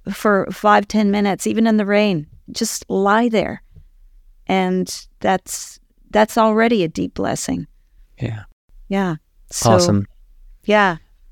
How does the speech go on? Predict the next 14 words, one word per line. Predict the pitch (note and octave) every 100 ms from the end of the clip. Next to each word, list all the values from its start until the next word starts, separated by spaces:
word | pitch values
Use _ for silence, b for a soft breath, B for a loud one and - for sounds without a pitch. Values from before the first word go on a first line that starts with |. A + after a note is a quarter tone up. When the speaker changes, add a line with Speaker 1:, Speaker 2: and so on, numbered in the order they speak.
| -
Speaker 2:
I | C#3
also | C#3 B2+ C#3 C3+ - - B2+ A2+ _
deeply | C#3 C3+ C#3 C3
enjoyed | B2 B2+ C3 A#2+
the | B2
conversation. | C3 B2 - C3 - C3 B2
I | A2 A2 A2+
knew | A#2+ B2+ B2+
I | A#2+
would. | A2+ A#2+ A#2+ A#2+ - _ _ -
Um, | A2 A2 A2 G#2+ - _
for | - C3
those | B2+ C3 A#2+
that | C3+ B2+